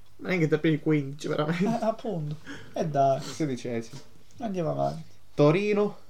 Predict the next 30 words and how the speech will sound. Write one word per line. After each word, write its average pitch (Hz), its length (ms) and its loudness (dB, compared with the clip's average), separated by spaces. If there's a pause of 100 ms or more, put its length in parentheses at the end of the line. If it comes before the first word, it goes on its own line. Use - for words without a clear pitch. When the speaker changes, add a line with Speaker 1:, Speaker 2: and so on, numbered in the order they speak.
(480)
Speaker 2:
Eh, 165 280 -6
qua 165 120 -6
è 160 40 -6
una 147 100 -8
bella, 139 220 -8
altra 139 200 -8
bella 139 300 -6
botta. 147 420 -8 (320)
Speaker 1:
Quattro 151 440 4
a 151 40 -4
quattro. 143 480 0
Nicola 156 360 6
sette, 147 360 2
però. 165 140 -2 (160)
Speaker 2:
Giampaolo 165 580 4
quattro. 202 760 2 (260)
Nicola, 156 680 4 (160)
te 160 120 4
dico 156 220 2
otto 160 380 6
perché 139 240 -6
ha 143 40 -4
motivato 135 420 0
l'ambiente. 147 720 -2 (260)
E 170 100 -6
non 143 220 -2
era 135 180 4
facile. 147 600 0 (520)
Il 160 180 -8
Torino, 185 760 2